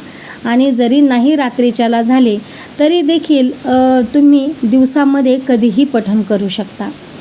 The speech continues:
यावेळी तुपाचे आठ दिवे लावावेत, गुलाबाची सुगंधी अगरबत्ती जाळावी आणि मखाण्याची खीर अर्पण करावी. तसेच कनकधारा स्तोत्राचे पठण देखील तुम्ही करा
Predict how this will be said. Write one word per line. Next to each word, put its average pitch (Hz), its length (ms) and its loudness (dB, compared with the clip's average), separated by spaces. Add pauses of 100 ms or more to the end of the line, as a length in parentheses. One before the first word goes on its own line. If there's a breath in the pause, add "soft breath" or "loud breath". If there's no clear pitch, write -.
(280 loud breath)
यावेळी 320 560 0
तुपाचे 277 520 -2
आठ 269 340 -4
दिवे 262 380 0
लावावेत, 226 500 -4 (260)
गुलाबाची 240 600 0
सुगंधी 262 600 2
अगरबत्ती 233 640 0
जाळावी 214 460 -2 (580 loud breath)
आणि 311 200 2
मखाण्याची 285 800 2
खीर 285 200 2
अर्पण 214 400 -2
करावी. 202 420 -2 (600)
तसेच 247 380 0
कनकधारा 277 680 0
स्तोत्राचे 240 640 -2
पठण 233 420 2
देखील 247 640 -2
तुम्ही 214 220 0
करा 202 280 -4